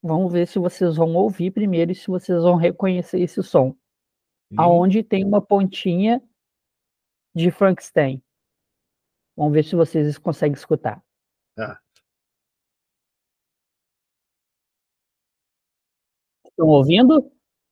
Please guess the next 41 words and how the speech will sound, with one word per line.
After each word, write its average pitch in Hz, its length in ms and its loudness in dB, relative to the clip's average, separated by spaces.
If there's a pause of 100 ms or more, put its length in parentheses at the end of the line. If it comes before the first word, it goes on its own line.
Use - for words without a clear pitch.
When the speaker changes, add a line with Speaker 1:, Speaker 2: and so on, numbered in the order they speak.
(280)
Speaker 2:
Não. 120 480 0 (1200)
Speaker 1:
Não? 156 480 -4 (540)
Speaker 2:
Não. 110 240 -6
Speaker 1:
Que - 220 -2
pena. 131 720 -2
Eu 151 140 2
Speaker 2:
Não. 147 100 0
Speaker 1:
queria 165 240 4
mostrar 170 300 -2
pra 180 140 0
vocês 170 580 -2 (880)
o 175 160 -2
Speaker 2:
Tu 170 120 0
pode, 156 400 0 (560)
tu - 100 -14
pode 311 300 0
Speaker 1:
Ah, 330 80 2
não, - 60 0
peraí. 302 260 -2
Speaker 2:
fazer 202 160 -2 (300)
o 135 60 -2
som? 165 360 -2 (960)
Speaker 1:
Vou, - 160 0
Speaker 2:
Ah, - 80 0
Speaker 1:
vou, 107 240 0
Speaker 2:
volta. - 80 -12
Speaker 1:
vou, 175 160 2 (440)
vou 175 160 0
fazer 170 380 -2
ao 170 80 0
contrário. 151 560 -8
Espera 135 380 -10
aí, 120 140 -10
deixa - 220 -20
eu 147 40 -6
ver 139 140 -2
se - 80 -14
eu 135 60 -6
consigo 135 400 -8
pegar 123 420 -6
aqui. - 280 -14